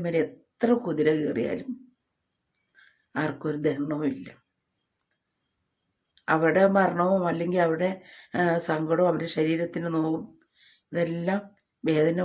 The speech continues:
കൊണ്ട് വിങ്ങുന്ന സമയത്ത് ഖദർധാരികൾ നിരന്ന് വന്നിങ്ങി നിൽക്കും.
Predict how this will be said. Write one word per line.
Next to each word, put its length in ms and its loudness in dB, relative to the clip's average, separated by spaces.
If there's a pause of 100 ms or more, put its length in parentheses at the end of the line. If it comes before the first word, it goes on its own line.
കൊണ്ട് 180 -2 (100)
വിങ്ങുന്ന 320 -2 (120)
സമയത്ത് 440 -2 (880)
ഖദർധാരികൾ 720 4 (160)
നിരന്ന് 360 0
വന്നിങ്ങി 340 -2
നിൽക്കും. 300 -4